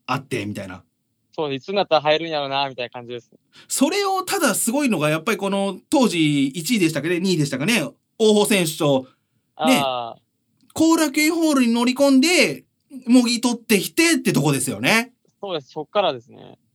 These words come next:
Speaker 1: その、待つんじゃなくて、この、取りに、奪い取りに行くっていう、矢吹選手もそうだし、その、ジムの姿勢もいいですよね。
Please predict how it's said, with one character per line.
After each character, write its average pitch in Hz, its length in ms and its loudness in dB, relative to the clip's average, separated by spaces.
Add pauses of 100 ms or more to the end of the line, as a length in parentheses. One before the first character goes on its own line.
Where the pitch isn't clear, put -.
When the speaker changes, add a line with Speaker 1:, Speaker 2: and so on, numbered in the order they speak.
(220)
Speaker 1:
そ 226 200 -4
の、 220 200 -4
待 285 420 2
つ 349 220 2
ん 214 100 6
じ 180 100 2
ゃ 175 80 0
な 156 140 0
く 151 100 -10
て、 151 220 -2
こ 170 200 -4
の、 156 300 -2 (240)
取 403 340 0
り 294 40 0
に、 180 280 0 (220)
奪 247 320 2
い 320 140 0
取 294 200 2
り 233 60 4
に 185 120 0
行 160 260 -4
く - 0 -
っ - 20 -8
て - 200 -4
い 156 120 2
う、 147 340 -2 (420)
矢 208 160 2
吹 170 200 -2
選 151 240 0
手 151 120 -4
も 143 160 -2
そ 160 140 -4
う 156 40 0
だ 143 80 0
し、 143 160 -6
そ 160 100 -4
の、 143 200 -4
ジ 320 260 0
ム 311 160 2
の 196 120 2
姿 294 420 0
勢 302 60 2
も 285 140 4
い 254 100 6
い 220 40 2
で - 120 0
す - 140 -4
よ 113 140 -6
ね。 233 280 0